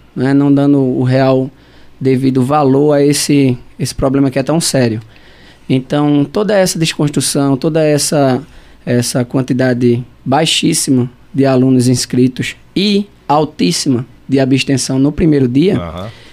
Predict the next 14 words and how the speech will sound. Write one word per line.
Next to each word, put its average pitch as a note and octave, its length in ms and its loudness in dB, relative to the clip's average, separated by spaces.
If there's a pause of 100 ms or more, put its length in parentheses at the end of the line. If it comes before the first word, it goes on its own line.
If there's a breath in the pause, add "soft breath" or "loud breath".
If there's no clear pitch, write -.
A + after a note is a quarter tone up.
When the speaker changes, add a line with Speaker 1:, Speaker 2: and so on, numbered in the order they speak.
(340 loud breath)
Speaker 1:
é, A#2 220 2
em A#2+ 60 2
torno C3 260 0
de B2+ 80 0
vinte C3+ 180 0
e D3 40 -8
cinco C3+ 200 -4
por B2 140 -4
cento, D3+ 440 -2 (560 soft breath)
é, A2+ 1300 2 (160)
é D3+ 100 -2
reflexo D3 640 -2
de C#3 160 2
uma C#3 520 0